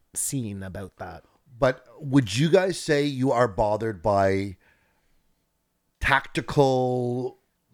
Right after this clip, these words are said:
Speaker 2: misrepresentations in movies? 'Cause
Speaker 1: No.
Speaker 2: they, they got in, like, no seals would ever do that. And it
Speaker 1: Mm.
Speaker 2: seems like it's only the seals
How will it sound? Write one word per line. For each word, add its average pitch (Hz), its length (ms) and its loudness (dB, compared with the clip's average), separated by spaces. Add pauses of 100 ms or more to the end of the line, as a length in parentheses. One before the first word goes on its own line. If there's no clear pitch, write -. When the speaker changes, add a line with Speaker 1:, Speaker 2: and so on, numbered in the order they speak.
Speaker 2:
misrepresentations 117 1040 -2
in 107 60 -6
movies? 107 600 -4 (560)
'Cause 127 80 -4
Speaker 1:
No. 147 60 0
Speaker 2:
they, 190 80 8
they 185 180 -2
got 196 180 8
in, 180 80 0
like, 165 180 -2 (280)
no 190 160 4
seals 117 320 0
would 110 80 -2
ever 107 160 2
do 98 140 -6
that. 104 280 4
And 123 160 0
it 139 100 -8
Speaker 1:
Mm. 190 40 -14
Speaker 2:
seems 180 240 -2
like 202 120 4
it's 180 140 -4
only 147 260 2
the 139 120 -2
seals 117 680 -2